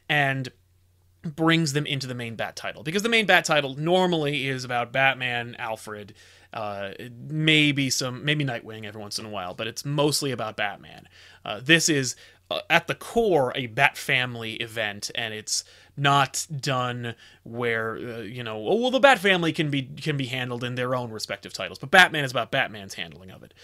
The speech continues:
No, it's actually really, really solid, um, because you don't just see Batman's perspective. You don't see Batman, like, take down one monster for thirty-two pages. You see Batman handling a problem, uh, delineating tasks, uh, working with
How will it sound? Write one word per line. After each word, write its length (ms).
No, 180
it's 280
actually 500
really, 300
really 260
solid, 480
um, 420
because 460
you 280
don't 340
just 260
see 160
Batman's 560
perspective. 500
You 60
don't 100
see 120
Batman, 280
like, 120
take 220
down 200
one 160
monster 340
for 120
thirty-two 320
pages. 400
You 60
see 160
Batman 520
handling 480
a 40
problem, 640
uh, 260
delineating 640
tasks, 640
uh, 220
working 380
with 340